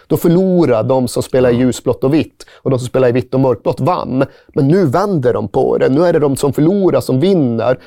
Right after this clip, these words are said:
Speaker 1: Och det är därför det betyder så mycket. Och du såg i ögonen på
Speaker 2: Och det,
Speaker 1: dem.
Speaker 2: och det är det här, Erik, som är grejen med dig.
Speaker 1: Mm.
Speaker 2: Den här, det här sättet att förklara en sån enkel grej, faktiskt. Nu fick du mig som en sjuåring att fatta så, ja, men precis.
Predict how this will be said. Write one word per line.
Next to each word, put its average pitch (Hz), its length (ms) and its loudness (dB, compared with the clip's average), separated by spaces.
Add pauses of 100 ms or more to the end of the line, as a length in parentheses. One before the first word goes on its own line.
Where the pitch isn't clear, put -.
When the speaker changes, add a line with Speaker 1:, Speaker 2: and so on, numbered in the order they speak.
Speaker 1:
Och 143 60 -2
det 143 60 2
är 135 40 -2
därför 165 360 -2
det 135 60 2
betyder 147 520 -2
så 127 120 -6
mycket. 120 160 -4
Och 135 60 2
du 135 60 0
såg 156 180 0
i 151 120 2
ögonen 151 540 0
på - 60 0
Speaker 2:
Och 165 80 2
det, 175 140 0
Speaker 1:
dem. - 220 -8
Speaker 2:
och 156 100 0
det 160 80 2
är 165 40 2
det 175 80 2
här, 175 280 0
Erik, 92 380 0
som 101 180 -6
är 101 40 -2
grejen 107 360 0
med 76 100 -8
dig. 64 220 -6 (140)
Speaker 1:
Mm. 139 120 2
Speaker 2:
Den 110 100 0
här, 104 220 -2 (280)
det 90 140 -4
här 113 80 0
sättet 131 500 -4
att 104 100 -10
förklara 98 640 -2 (340)
en 117 120 -2
sån 113 180 0
enkel 104 360 -2
grej, 123 260 0
faktiskt. 78 560 -8 (540)
Nu 131 140 0
fick 160 200 -2
du 151 80 0
mig 160 200 2
som 110 140 -4
en 104 80 -2
sjuåring 95 460 0
att 90 80 -6
fatta 82 260 -6
så, 90 120 -10
ja, 113 80 -4
men 139 160 -6
precis. 147 440 -4